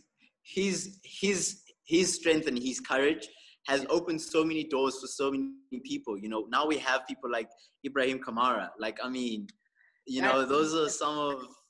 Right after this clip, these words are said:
Speaker 2: Dude, like, it's so crazy, like, 'cause, um, we were even, um, recently, like, we just had, like, a meeting and stuff with just, like, with,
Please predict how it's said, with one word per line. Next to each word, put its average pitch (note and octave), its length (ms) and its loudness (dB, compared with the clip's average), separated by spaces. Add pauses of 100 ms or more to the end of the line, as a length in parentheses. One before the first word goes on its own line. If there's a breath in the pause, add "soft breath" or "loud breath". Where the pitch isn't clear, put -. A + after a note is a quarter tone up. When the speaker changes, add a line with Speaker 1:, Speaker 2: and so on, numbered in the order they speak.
(120)
Speaker 2:
Dude, A#2 240 -14
like, A#2+ 160 -14
it's C#3 160 -12
so F3 180 2
crazy, D#3+ 480 -2
like, C3 260 -4
'cause, D#3+ 240 -6
um, C#3 360 -8
we D3+ 100 -6
were D#3 100 0
even, D#3 420 -4
um, C3+ 380 -6
recently, D3 440 -4
like, A#2+ 240 -14
we C3 100 -8
just C#3 140 -8
had, C#3 100 -6
like, C3 220 -12
a - 20 -12
meeting C3+ 500 -8
and A2+ 140 -12
stuff G#2+ 320 -12
with A2+ 180 -14
just, C#3 160 -12
like, A#2+ 240 -10
with, B2 120 -12